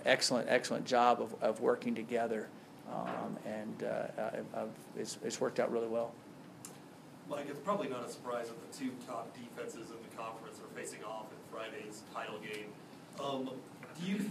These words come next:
Speaker 2: will you or do you think Jim will challenge your defense in that kind of way, s-, challenging them to be the best defense on Friday night?
Speaker 1: Mm-hmm. Uh, I don't know if they'll, we'll challenge them in that way, but I do know this.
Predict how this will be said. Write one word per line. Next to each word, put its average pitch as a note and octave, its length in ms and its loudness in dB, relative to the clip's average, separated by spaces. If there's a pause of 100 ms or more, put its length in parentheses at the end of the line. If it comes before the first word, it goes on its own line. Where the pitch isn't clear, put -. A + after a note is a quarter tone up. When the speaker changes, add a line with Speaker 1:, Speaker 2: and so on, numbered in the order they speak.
(220)
Speaker 2:
will C#3+ 140 2
you F#3+ 400 0
or E3+ 80 2
do - 80 0
you E3+ 160 -4
think F3 200 -2 (140)
Jim E3+ 320 0
will D#3 200 0
challenge E3 540 0
your E3 120 -2
defense F3 580 -4
in D#3 140 -2
that C#3+ 280 -4
kind E3 180 -4
of C#3 120 -2
way, D#3+ 420 2
s-, - 160 -10 (160)
challenging D3+ 380 -2
them D3 220 -2
to - 80 -6
be D3 240 -4 (120)
the D#3 60 -4 (100)
best D3 220 -2
defense D3+ 340 -4
on D#3+ 140 -4
Friday D3 200 -6
night? C#3+ 200 0
Speaker 1:
Mm-hmm. C#3+ 120 6 (760)
Uh, D2+ 280 10 (1700)
I F#3 100 12
don't G3 140 12
know F#3 100 12
if E3 100 12
they'll, E3 200 12
we'll D#3 200 12
challenge D#3+ 400 12
them C#3 120 8
in C3+ 120 8
that C3+ 240 10
way, B2+ 440 10 (300)
but C#3+ 140 12
I C#3 100 12
do D#3 220 12
know C#3 200 12
this. C3 460 10